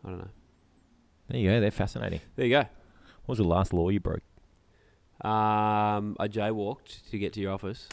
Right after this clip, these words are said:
Speaker 2: You know that the police are getting up on
Speaker 1: I'm
Speaker 2: that
Speaker 1: sure I,
Speaker 2: instead of
Speaker 1: I'm sure I
Speaker 2: all of this
Speaker 1: probably
Speaker 2: ex-
Speaker 1: exceeded the speed limit getting here, <laughs> considering I was late.
Speaker 2: <laughs> Why are you always late? You're not using the sleep tracker.
Speaker 1: Um, I did a runner when I was getting my seven eleven coffee. No, that's not true.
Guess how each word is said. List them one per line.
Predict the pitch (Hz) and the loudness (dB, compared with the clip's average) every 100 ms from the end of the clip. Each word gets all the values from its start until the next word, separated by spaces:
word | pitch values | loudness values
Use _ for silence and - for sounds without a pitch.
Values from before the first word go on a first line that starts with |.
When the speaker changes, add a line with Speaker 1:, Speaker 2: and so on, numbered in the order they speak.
| - - - _ | -16 -20 -20 _
Speaker 2:
You | 123 | -4
know | 160 | 0
that | 170 | 0
the | 107 | 0
police | - 104 - | 2 0 2
are | |
getting | 92 87 90 - | -2 0 -2 -4
up | - 92 | -2 0
on | 87 80 - | -2 -4 -6
Speaker 1:
I'm | 110 | -6
Speaker 2:
that | - | 0
Speaker 1:
sure | - 110 | 4 4
I, | |
Speaker 2:
instead | 101 101 | 4 2
of | 90 | 2
Speaker 1:
I'm | 107 | 0
sure | - 110 | 2 4
I | |
Speaker 2:
all | 104 | 4
of | |
this | 85 | 4
Speaker 1:
probably | 98 95 | 2 0
Speaker 2:
ex- | 92 | -2
Speaker 1:
exceeded | 98 92 | -2 -4
the | 92 | -6
speed | - 95 | -6 -4
limit | 95 95 - | -2 -4 -4
getting | 98 98 | -4 -2
here, | 104 | -2
<laughs> | 131 | 6
considering | 190 - 220 101 107 | 6 8 6 6 2
I | |
was | 104 113 147 | 0 4 6
late. | 160 - - - - - | 6 2 -8 -14 -12 6
Speaker 2:
<laughs> | - - | 6 6
Why | - - | 2 0
are | - | 0
you | - | 0
always | - - 165 | 0 -2 -4
late? | - - 139 123 95 | -6 -6 -8 -10 0
You're | 101 | 0
not | 90 | 0
using | 78 69 | -4 -6
the | |
sleep | - 73 | -6 -6
tracker. | - - - - - - - - - - - - | -6 -8 -10 -16 -20 -20 -20 -20 -20 -20 -16 -6
Speaker 1:
Um, | 104 104 101 101 98 98 98 98 98 98 - | -4 -2 -2 -2 -2 -2 -4 -4 -4 -6 -4
I | 104 | -2
did | 107 | 0
a | 98 | 2
runner | 101 104 98 | 2 2 2
when | 101 98 | 0 0
I | |
was | 98 | -2
getting | 101 98 | -2 -2
my | 98 | -4
seven | - 98 98 | -4 -4 -4
eleven | 95 | -6
coffee. | 95 95 92 117 - | -6 -8 -8 -12 -10
No, | 202 - | -10 -10
that's | - | -10
not | - | -16
true. | - - _ - - - 190 | -18 -20 _ -8 -4 2 2